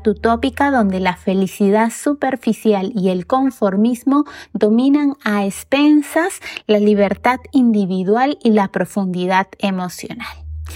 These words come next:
La segunda recomendación, que es más, también tiene una película, se llama Rebelión en la Granja de George Orwell. A través de una fábula ingeniosa,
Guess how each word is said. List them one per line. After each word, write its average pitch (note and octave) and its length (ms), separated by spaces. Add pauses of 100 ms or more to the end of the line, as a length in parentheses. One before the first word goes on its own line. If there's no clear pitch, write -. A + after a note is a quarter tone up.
(380)
La G#3 200
segunda C4+ 480
recomendación, G#3+ 1300
que F#3 280
es F3 140
más, F#3 220
también F3 400
tiene A3 240
una C4+ 180
película, G3+ 720 (280)
se G#3+ 160
llama A#3+ 420
Rebelión A3 840
en A#3 200
la F#3 160
Granja G#3+ 580
de G3 300
George A3 480 (100)
Orwell. G#3 640 (360)
A A3+ 120
través A#3+ 460
de B3+ 120
una A#3+ 320
fábula G#3 540
ingeniosa, G#3 1000